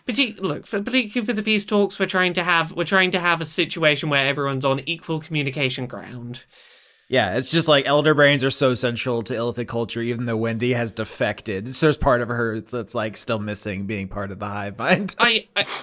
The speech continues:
Speaker 1: yeah, I, I think, I think the way that this is, is that there are definitely, there are definitely elder brains, but I think that for the sake of these talks going on, I think that they, they have moved,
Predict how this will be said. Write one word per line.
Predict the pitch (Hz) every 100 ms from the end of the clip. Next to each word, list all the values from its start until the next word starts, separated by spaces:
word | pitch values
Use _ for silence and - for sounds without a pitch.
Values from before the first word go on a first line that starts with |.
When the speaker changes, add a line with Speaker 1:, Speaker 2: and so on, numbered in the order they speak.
| -
Speaker 1:
yeah, | 214 160 123 - -
I, | 226 240
I | 226
think, | 233 294 294 -
I | 226
think | 285 294 262
the | 277
way | 254
that | 233 220
this | 185 165
is, | 165 139
is | 135 156
that | 143 170
there | 170 170
are | 175 175
definitely, | 170 160 - 170 165 156 147 143 139
there | 131 143
are | 143
definitely | 143 147 208 208 190
elder | 131 123
brains, | 127 127 120 120 113
but | - 113
I |
think | 127 131 123 -
that | - 131 - - - _ _ _ _ _ _
for | - 196 175
the | 175
sake | - 185 185 196
of | 190
these | 165 160 -
talks | - - 131 175 - -
going | 196 196 208
on, | 208 214 240 -
I | 135
think | 131 143 131 -
that | 143 135
they, | - 135 131 131
they | - 127 127
have | 135 131 127 - _ _ _ _ _ _ _ _ _ _ _ _ _
moved, | 170 175 185 185 185 160 - -